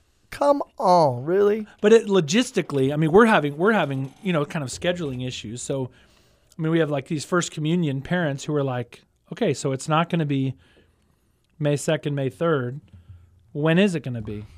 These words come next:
Speaker 2: And then I say,
Speaker 1: "I don't know."
Speaker 2: "Uh, I don't know." But one of the things we've tried to get across to all of those groups, Confirmation, R C I A, First Communion, is I said, "You guys are our number one priority. When things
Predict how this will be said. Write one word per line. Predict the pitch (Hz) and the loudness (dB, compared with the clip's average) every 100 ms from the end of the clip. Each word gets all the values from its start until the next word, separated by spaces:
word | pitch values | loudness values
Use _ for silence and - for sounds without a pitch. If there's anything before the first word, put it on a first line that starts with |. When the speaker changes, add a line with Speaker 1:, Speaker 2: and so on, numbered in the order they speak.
| - _ _ | -20 _ _
Speaker 2:
And | 147 | -2
then | 143 | 0
I | 143 226 | 6 4
say, | - 131 123 170 - _ _ - | 4 -2 -2 -4 -10 _ _ -12
Speaker 1:
"I | 127 | -10
don't | 120 131 | -8 -6
know." | 202 | -6
Speaker 2:
"Uh, | 208 | -6
I | 127 123 120 | -4 -4 -4
don't | 123 123 | -4 -6
know." | 160 143 _ _ _ _ _ _ _ _ | -8 -10 _ _ _ _ _ _ _ _
But | 220 185 151 | 4 4 4
one | 185 | 2
of | 240 | 2
the | 185 | 0
things | 185 160 | -4 -2
we've | 175 196 | -2 -2
tried | - 190 | 0 0
to | 165 | 0
get | 139 | -6
across | 127 - 131 120 - - - _ _ _ _ _ _ _ _ | -8 -8 -10 -10 -14 -16 -20 _ _ _ _ _ _ _ _
to | 156 143 | 0 2
all | 147 175 160 | 6 6 6
of | |
those | 139 131 | 2 -4
groups, | 123 135 120 | -6 -8 -8
Confirmation, | - 135 - 139 143 - | -8 -10 -6 -4 -2 -4
R | 135 | -6
C | 127 135 | -6 -6
I | 127 | -4
A, | 127 | -4
First | 127 135 - | -4 -8 -8
Communion, | - 131 123 117 120 | -6 -4 -4 -6 -4
is | 135 | -4
I | 127 127 | -2 -4
said, | - 120 | -6 -6
"You | 127 170 | -4 2
guys | 175 160 143 | 4 4 0
are | 147 135 127 127 | -4 -8 -8 -10
our | 117 | -10
number | 117 127 147 147 147 147 | -6 -4 -2 0 2 0
one | 127 139 131 131 | -2 -6 -6 -6
priority. | - 120 123 117 104 104 104 _ - _ | -6 -6 -6 -6 -8 -10 -14 _ -20 _
When | - 123 120 | -8 -8 -6
things | - 147 143 139 - | -4 -2 -2 -4 -8